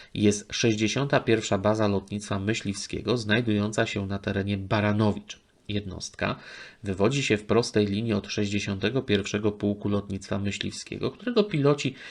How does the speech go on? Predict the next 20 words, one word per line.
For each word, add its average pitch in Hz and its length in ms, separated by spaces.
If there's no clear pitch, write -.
brali 104 380
udział 107 240
między 101 320
innymi 101 300
w 92 100
wojnie 98 320
koreańskiej. 104 760
tysiąc 98 340
dziewięćset 104 400
dziewięćdziesiątym 98 680
czwartym 95 400
roku - 300
pułk 175 260
stacjonujący 107 760
na 101 100
lotnisku 98 460
Baranowicze 104 800
w 104 100
obwodzie 101 480
brzeskim - 680